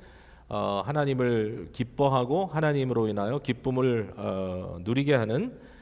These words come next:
어, 그러한 어떤 삶의 모습, 삶을 살아가는 방편, 이런 것을 지혜라고 말할 수 있을 것 같습니다.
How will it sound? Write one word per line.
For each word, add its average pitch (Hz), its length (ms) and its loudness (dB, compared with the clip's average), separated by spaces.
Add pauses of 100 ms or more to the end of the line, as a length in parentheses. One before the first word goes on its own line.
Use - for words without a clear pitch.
(220)
어, 92 460 -4
그러한 139 720 2
어떤 113 280 -4
삶의 156 380 0
모습, 110 360 -2 (220)
삶을 151 400 0
살아가는 135 500 2
방편, 98 540 -2
이런 113 220 -4
것을 131 220 -4
지혜라고 113 760 2 (560)
말할 110 280 4
수 113 140 -4
있을 101 220 -6
것 107 180 -4
같습니다. 87 540 -6